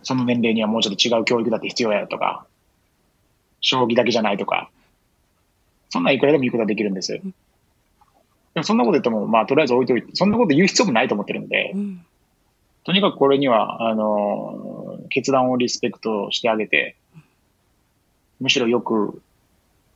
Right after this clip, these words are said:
Speaker 1: うん、なんか、無難な卒業とかを目指さずに、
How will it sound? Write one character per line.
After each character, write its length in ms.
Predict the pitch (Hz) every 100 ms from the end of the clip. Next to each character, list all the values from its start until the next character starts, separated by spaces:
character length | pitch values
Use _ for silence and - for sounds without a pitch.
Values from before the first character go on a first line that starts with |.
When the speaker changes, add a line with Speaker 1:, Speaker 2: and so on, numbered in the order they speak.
| _ _ _ _ _ _ _ _
Speaker 1:
う 60 | 131
ん、 360 | 120 104 - - - - _ _ _ _ _ _ - _ -
な 100 | 120
ん 60 | -
か、 300 | - - - - - _ _ _ _ _ - -
無 100 | 147
難 220 | 135 135
な 100 | 117
卒 260 | 123 -
業 160 | 123 123
と 100 | 113
か 100 | 104
を 40 |
目 100 | 104
指 120 | 113 120
さ 140 | 123
ず 100 | 104
に、 200 | 101 165